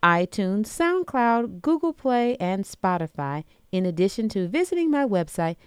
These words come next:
at sonya whitaker dot com, S O N Y A W H I T A K E R dot com.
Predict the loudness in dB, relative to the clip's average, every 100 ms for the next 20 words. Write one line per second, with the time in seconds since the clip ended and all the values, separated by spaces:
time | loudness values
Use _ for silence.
0 | _ -4 -4 -4 0 2 2 0 2 0
1 | -2 -4 -2 -2 -4 -6 -4 -4 -8 -16
2 | -2 2 2 0 0 0 0 0 0 4
3 | 4 2 -2 -2 -2 -4 -10 _ _ _
4 | 4 4 6 4 2 -2 -4 0 0 0
5 | -6 -16 -4 0 2 0 -4 -6 -12 _
6 | -10 -4 0 0 0 2 2 -2 -6 -6
7 | -4 -6 -6 -6 -4 -6 -6 -2 0 -2
8 | -4 -6 -4 -4 -4 -8 -12 -10 -8 -10
9 | -12